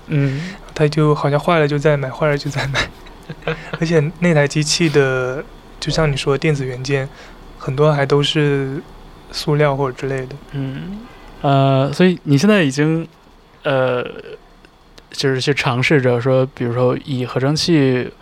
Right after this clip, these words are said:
Speaker 1: 为一个出发点去写歌、去创作了吗？
Speaker 2: 对，其实现在基本的方式就是，
Speaker 1: 嗯。
Speaker 2: 呃，先写一个鼓。
Speaker 1: 哦。
Speaker 2: 先写一个鼓之后，然后，然后再写几个过门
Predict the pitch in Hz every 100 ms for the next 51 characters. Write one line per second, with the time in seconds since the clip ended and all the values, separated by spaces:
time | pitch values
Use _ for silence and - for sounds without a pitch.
0 | - - - - - - 123 117 127 135
1 | 135 139 127 - 127 123 123 - 131 139
2 | 127 - - - - 131 120 117 107 117
3 | - 127 117 131 127 127 127 - 127 120
4 | 123 - 131 123 117 117 - 151 - -
5 | - 147 135 - 175 156 208 202 175 156
6 | 175 180 156 139 135 160 156 160 156 147
7 | 151 147 147 175 185 - - - - -
8 | - 147 139 139 135 131 147 - - -
9 | - - - - - - 185 175 143 156
10 | 156 131 175 - - - - - - -
11 | - 190 139 - - - 165 160 147 147
12 | 147 127 151 160 160 143 139 135 139 151
13 | 147 143 170 220 - - - - - -
14 | - - - - 139 143 147 143 147 147
15 | 143 131 131 - 143 131